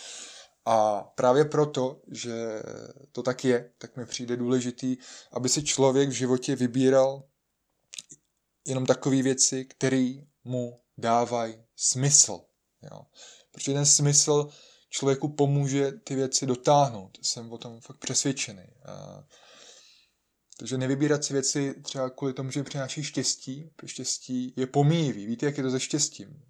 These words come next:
Če-, co je štěstí? Muška jenom zlata. Štěstí je pomíjivý a netrvalý. A štěstí není úplně dobrý cíl. Jo.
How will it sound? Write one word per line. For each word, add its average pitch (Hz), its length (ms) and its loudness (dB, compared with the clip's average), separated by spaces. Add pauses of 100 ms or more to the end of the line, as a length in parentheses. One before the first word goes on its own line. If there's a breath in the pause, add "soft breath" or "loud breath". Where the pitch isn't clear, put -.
(100)
Če-, 139 220 -6
co 151 140 -2
je 156 60 0
štěstí? 123 400 -6
Muška 123 320 -4
jenom 131 220 -2
zlata. 131 440 -4 (100)
Štěstí - 400 -8
je 123 40 0
pomíjivý 131 520 -2
a 117 60 -8
netrvalý. 113 600 -6 (600 loud breath)
A 98 380 -14
štěstí - 400 -10
není 135 340 -2
úplně 123 600 -8 (100)
dobrý 117 340 -4
cíl. 113 440 -8 (140)
Jo. 90 200 -18